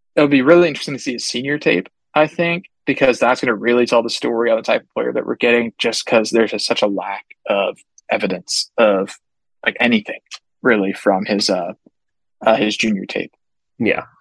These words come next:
Speaker 2: And he's a, he's a camp offer, if I'm remembering correctly.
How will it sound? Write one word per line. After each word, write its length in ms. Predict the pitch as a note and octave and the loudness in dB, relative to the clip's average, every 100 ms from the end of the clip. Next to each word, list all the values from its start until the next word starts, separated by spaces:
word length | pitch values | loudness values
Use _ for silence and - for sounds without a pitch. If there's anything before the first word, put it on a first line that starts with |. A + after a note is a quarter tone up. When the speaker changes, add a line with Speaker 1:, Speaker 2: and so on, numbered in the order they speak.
| _ _ _ _ _ _ | _ _ _ _ _ _
Speaker 2:
And 340 | B2+ C3+ C3+ B2 | 6 6 6 2
he's 280 | - E3 D#3+ | -2 2 6
a, 180 | B2 G#2+ | 6 6
he's 180 | C3+ | 0
a 40 | A#2 | -4
camp 440 | - E3 C#3 A#2+ | -2 2 4 4
offer, 420 | G#2+ F#2+ - G2 | 2 2 2 0
if 120 | F#2 G2+ | 0 -2
I'm 180 | G2 | -4
remembering 480 | F#2+ F#2+ F#2+ F#2 F#2 | -4 -4 -4 -6 -8
correctly. 720 | - G2 F#2 F2+ F#2+ F2+ F2+ | -4 0 0 0 -2 0 -2